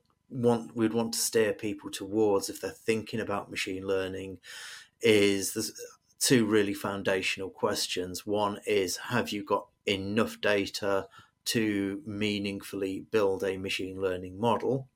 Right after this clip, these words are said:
And the second one is, is that data good enough?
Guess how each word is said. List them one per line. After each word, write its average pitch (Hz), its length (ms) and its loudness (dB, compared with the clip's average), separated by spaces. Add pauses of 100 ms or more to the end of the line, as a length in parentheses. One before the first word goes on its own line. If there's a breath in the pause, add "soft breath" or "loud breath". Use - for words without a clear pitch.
(840 loud breath)
And 113 240 6
the 107 60 -2
second 110 460 2
one 107 160 2
is, 104 300 0 (280)
is 113 200 4
that 110 180 2
data 107 260 0
good 107 220 2
enough? 87 360 -10